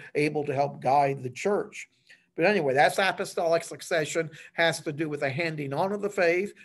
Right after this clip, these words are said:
living, uh, the faith that is, that you, uh, are, are true to the faith that was given to us at, at the foundation of the church, and that the authority that comes from the teaching office of the church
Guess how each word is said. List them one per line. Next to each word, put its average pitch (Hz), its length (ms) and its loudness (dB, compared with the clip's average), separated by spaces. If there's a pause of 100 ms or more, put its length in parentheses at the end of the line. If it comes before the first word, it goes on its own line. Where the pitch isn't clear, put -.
(160)
living, 165 400 -2
uh, 139 360 2
the 147 220 -6
faith 156 300 0
that 135 160 -2
is, 139 200 -6
that 139 280 -6
you, 131 240 -8 (280)
uh, 131 440 0
are, 120 360 0
are 127 140 -4
true 180 300 -2
to 175 100 -4
the 151 120 -8
faith 160 360 0
that 143 160 -6
was 135 180 -6
given 156 280 -6
to 156 160 -4
us 151 160 -2
at, 131 140 -4 (100)
at 147 100 -8
the 127 100 -6
foundation 143 600 -4
of 165 80 -10
the 165 60 -10
church, 151 420 -10 (320)
and 147 380 0
that 135 340 0 (800)
the 143 140 0
authority 139 580 4
that 127 240 -4
comes 135 240 -6
from 135 100 -10
the 123 80 -10
teaching 135 460 -10
office 117 360 -8
of - 60 -20
the 113 80 -14
church 117 400 -12